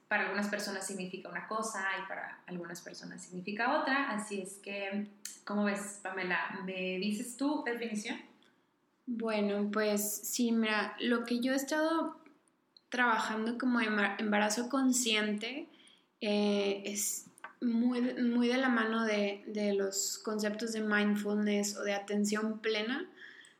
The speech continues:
Speaker 2: pero tiene que ver con estar presentes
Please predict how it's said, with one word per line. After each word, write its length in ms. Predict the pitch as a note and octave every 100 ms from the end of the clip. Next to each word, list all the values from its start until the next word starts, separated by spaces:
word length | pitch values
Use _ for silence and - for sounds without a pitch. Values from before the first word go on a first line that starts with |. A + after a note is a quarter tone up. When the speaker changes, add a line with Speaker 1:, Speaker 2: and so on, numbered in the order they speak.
| _
Speaker 2:
pero 260 | - A#3 A#3
tiene 260 | A#3+ C4 C#4
que 100 | C#4
ver 280 | B3+ C4
con 200 | C#4 B3+
estar 440 | A3 - G#3+ G#3+ -
presentes 960 | A#3 A#3+ A#3 A3 G#3+ A3+ B3 C#4+ -